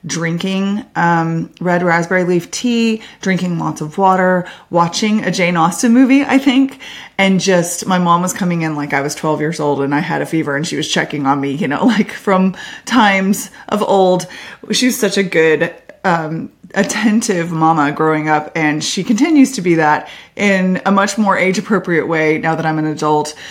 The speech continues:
But it was like reverting back to my childhood. She was coming in and, like, giving me cold washcloths for my forehead and checking on me and praying with me and bringing me snacks.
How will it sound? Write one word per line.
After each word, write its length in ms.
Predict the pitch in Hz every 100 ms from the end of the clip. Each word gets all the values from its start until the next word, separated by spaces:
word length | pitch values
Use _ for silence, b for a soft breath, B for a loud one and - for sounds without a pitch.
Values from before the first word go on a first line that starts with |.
| B B
But 120 | 214
it 100 | 208
was 160 | 196 185
like 200 | 180 180
reverting 440 | 180 170 156 156
back 180 | 147 143
to 60 | 170
my 140 | 156
childhood. 500 | 151 156 151 175 165
She 140 | - 180
was 100 | 175
coming 340 | 185 180 175
in 120 | 165
and, 100 | 160
like, 160 | 156 156
giving 220 | 170 170
me 120 | 156
cold 360 | 147 - 180 170
washcloths 580 | 151 165 - 165 160 -
for 120 | 165
my 120 | 160
forehead 560 | 160 185 180 175 170 151
and 160 | 143
checking 340 | 180 196 202 190
on 200 | 180 165
me 40 |
and 140 | 156
praying 300 | 175 240 220
with 180 | 202 196
me 160 | 202 190
and 160 | 170 B B B -
bringing 300 | 233 277 226
me 100 | 196
snacks. 720 | - 247 240 226 214 -